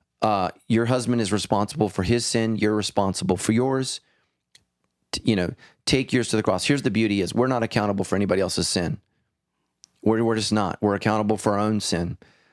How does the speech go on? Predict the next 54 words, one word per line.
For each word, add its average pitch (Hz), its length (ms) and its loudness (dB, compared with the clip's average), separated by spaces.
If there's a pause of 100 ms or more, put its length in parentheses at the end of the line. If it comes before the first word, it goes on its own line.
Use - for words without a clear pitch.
That's - 100 -2
why 120 120 4
I - 20 2
could 110 140 0
never 110 260 2
be 107 160 2
a 95 40 2
Hindu. 98 380 0
Oh 98 120 0
my 107 160 0
gosh, 95 380 -2
not 104 160 2
only 120 220 0
are 110 40 0
you 107 100 0
accountable 107 400 0
for 95 140 0
your 107 120 2
sin, 95 300 -2
but 104 160 0
in 110 60 -2
your - 140 -8
past 123 380 0
lives, 101 380 0
it's - 120 -4
like, 95 240 -2
"Good 131 240 0
Lord, 113 440 0 (480)
I'm 110 100 4
gonna 104 180 2
lose 110 280 2
my 117 100 2
mind 120 320 0
here." 95 300 0 (380)
Um, 98 460 0 (600)
so 117 380 2 (580)
I 127 80 4
would 139 120 0
say, 104 120 0
how 127 200 2
can 131 220 0
I 110 140 0
or 101 100 0
ever 110 220 2
will 107 140 0
be 110 100 0
able 101 180 0
to 85 80 -2
accept 95 360 0
that 95 100 2
it's 90 180 -2
not 98 180 0
my 92 280 -2 (240)
shame 107 480 0